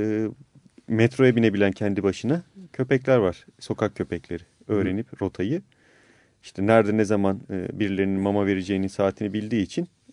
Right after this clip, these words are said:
Speaker 1: o saatte metroya binip durak değiştiren köpekler de var mesela. E, dünyada kabul gören, e, genel yaklaşım bu konuda alındığı yere köpeklerin aşılarını falan filan yapıldıktan sonra geri bırakılmaları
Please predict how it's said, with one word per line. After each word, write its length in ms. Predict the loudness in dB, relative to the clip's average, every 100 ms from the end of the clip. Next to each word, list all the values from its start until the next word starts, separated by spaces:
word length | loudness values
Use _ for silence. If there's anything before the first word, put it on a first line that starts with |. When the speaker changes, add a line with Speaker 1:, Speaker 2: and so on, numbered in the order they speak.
| -6
Speaker 1:
o 80 |
saatte 400 | -2 -2 -2 -2
metroya 400 | -2 -2 0 -2
binip 160 | 0 -6 -10 _ -20 _ _ _ _ _ _ _ _
durak 280 | 2 2 2
değiştiren 400 | -2 -2 -2 -2
köpekler 580 | 0 -2 -2 -2 -2 0
de 120 | -4 -6 _ _ 0
var 220 | 4 4
mesela. 520 | 2 -2 -2 -2 -2 -8 _ _ _ _ -8
E, 200 | -6 -6 -8 _ _ _ 2
dünyada 360 | 6 8 6
kabul 280 | 4 2 2
gören, 300 | 4 4 4 0 -20 _
e, 60 | -20 -18 -2
genel 300 | 2 2 0 -6 -4
yaklaşım 500 | -4 -2 -8 -6 -8
bu 60 |
konuda 380 | -6 -6 -2 -4 -4 _ _ _ -6
alındığı 340 | -2 0 2
yere 240 | 2 2 0
köpeklerin 460 | -6 -10 -6 -6
aşılarını 400 | -6 -8 -8 -8
falan 220 | -6 -8 -6
filan 180 | -6
yapıldıktan 480 | -8 -8 -14 -10 -8
sonra 220 | -6 -6
geri 240 | -2 0 2
bırakılmaları 580 | 0 0 -4 -4 -6